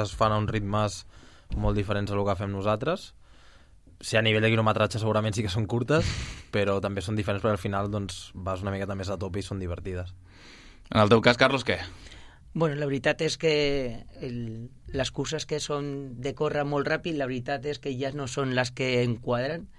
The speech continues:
Speaker 3: i m'agrada més un altre tipus de, de curses.
Speaker 2: Com de les que parlarem ara, eh? Eh, mira, començo per tu, Joan, perquè, ehm, dèiem que aquests dies, do-, doncs això, parlem, ah, de proves com, com aquestes de, del trenta-u de desembre, no? Dels Nassos, la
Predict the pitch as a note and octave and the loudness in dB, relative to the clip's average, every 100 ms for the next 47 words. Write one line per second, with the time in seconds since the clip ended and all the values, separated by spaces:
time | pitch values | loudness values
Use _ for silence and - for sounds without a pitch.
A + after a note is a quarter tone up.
0 | - - - B2+ A#2+ A2+ A#2 A#2+ B2+ B2 | -20 -20 -14 -4 -2 -2 -2 -4 -4 -4
1 | A#2+ A#2+ - A#2+ A2 A#2 A#2+ - G#2+ G#2 | -4 -4 -4 -6 -4 -8 -8 -6 -6 -6
2 | F#2+ G2 G#2 G2+ F2 F#2+ - - - - | -8 -12 -14 -14 -14 -14 -14 -16 -16 -14
3 | - - - - A2 F#2+ G2+ A2 G#2 G#2 | -14 -16 -8 2 6 6 6 4 6 6
4 | G#2 A2 A2 A2+ A2 A2 - G#2 G2 F#2+ | 8 8 8 6 6 4 4 4 6 8
5 | C#3 - A2+ - B2+ G#2+ E2+ B2 A2 C3 | 6 8 4 6 6 6 2 4 6 6
6 | F3+ B2 A#2+ C#3 C3 B2+ F3+ F#3 A2+ G2+ | 8 6 6 4 8 8 6 2 2 6
7 | G2+ G2 - G#2+ G#2 G2+ G2+ G2+ G2 F#2+ | 6 4 4 8 8 8 6 6 6 4
8 | F#2 - - - A2+ A#2 A#2+ C3 B2 A#2+ | 2 -4 -8 -4 6 8 8 6 4 4
9 | A#2+ A2 B2+ A#2+ A#2 B2 A#2 A2+ C3 A#2+ | 4 6 6 8 6 8 8 8 6 6
10 | A2+ A2+ B2 B2+ B2 - - - - B2+ | 6 8 10 8 4 -8 -14 -2 4 4
11 | B2 B2 A#2 A2+ B2+ B2+ B2 B2 A#2 A2+ | 4 6 8 10 8 8 6 8 8 6
12 | A2 G#2+ G2+ - F#2 F#2 G#2 A2 G#2+ A2 | 4 2 0 -2 -4 -6 2 4 8 8
13 | A2 A2 A2+ A2 G#2+ G#2+ A2 A#2 A#2 A2+ | 6 6 6 8 8 8 10 10 10 8
14 | B2+ A2+ F#2+ G#2+ A2+ - A#2 - A2+ | 8 8 6 4 4 2 0 4 6